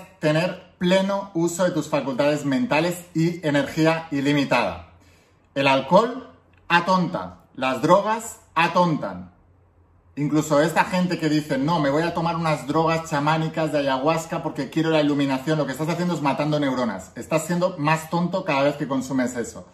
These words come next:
La marihuana atonta, el alcohol atonta. Son hábitos antinaturales que te fuerzas a tener por la presión social de encajar en un grupo o querer ser más mayor de lo que eres en el momento en que empiezas,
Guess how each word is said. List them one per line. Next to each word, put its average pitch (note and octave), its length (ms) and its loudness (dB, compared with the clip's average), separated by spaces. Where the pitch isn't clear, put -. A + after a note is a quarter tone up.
La A#2+ 100 -2
marihuana C#3 720 0
atonta, D3+ 720 0
el B2 120 -6
alcohol D3+ 420 0
atonta. C#3+ 720 0
Son D#3+ 260 4
hábitos E3+ 560 0
antinaturales E3 1040 2
que D#3 120 -4
te A#2+ 140 -4
fuerzas F3+ 460 2
a D#3 100 0
tener C3+ 580 -2
por - 160 0
la B2+ 120 2
presión C#3 380 -2
social C#3 380 0
de A#2+ 60 -2
encajar A#2+ 440 0
en D3+ 100 2
un C3 140 2
grupo C#3+ 400 0
o E3 300 4
querer C3+ 240 0
ser C#3+ 200 2
más C3+ 240 0
mayor B2+ 300 0
de A#2+ 100 0
lo A#2 140 0
que B2 100 -4
eres A#2 280 -2
en A#2 80 -2
el A2+ 100 0
momento A#2 420 2
en A2 100 -2
que A2+ 100 -4
empiezas, F3+ 600 0